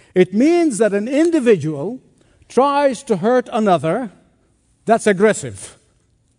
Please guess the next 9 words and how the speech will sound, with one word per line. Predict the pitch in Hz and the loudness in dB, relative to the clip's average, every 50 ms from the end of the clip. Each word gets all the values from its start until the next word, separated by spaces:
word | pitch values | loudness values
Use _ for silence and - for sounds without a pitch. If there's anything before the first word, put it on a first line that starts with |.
| _ | _
yet | - 165 190 226 262 294 302 - _ | -4 0 2 2 2 2 0 -6 _
without | - 214 220 170 202 240 247 226 208 156 147 131 131 | -2 -2 0 0 0 0 0 -2 -4 -6 -10 -4 0
being | - 285 311 311 285 240 202 165 | 2 4 4 4 2 0 -4 -8
caught | - - - - 277 302 285 196 151 - - - - _ _ _ _ _ _ _ _ _ _ _ _ _ _ _ _ _ _ _ _ - | -10 -12 -6 -2 0 0 0 -2 -4 -8 -16 -20 -20 _ _ _ _ _ _ _ _ _ _ _ _ _ _ _ _ _ _ _ _ -2
in | - 254 226 202 | 0 2 2 2
so | - - 233 214 | 0 0 0 0
doing. | 185 165 254 269 185 127 101 92 98 - _ _ _ _ _ _ _ _ _ _ _ _ _ _ | 0 0 0 0 0 -2 -4 -10 -18 -20 _ _ _ _ _ _ _ _ _ _ _ _ _ _
That's | - 196 180 - | -4 -4 -2 0
passive. | - 202 175 147 - - 123 123 131 _ _ _ | 0 0 0 0 -4 -10 -16 -18 -20 _ _ _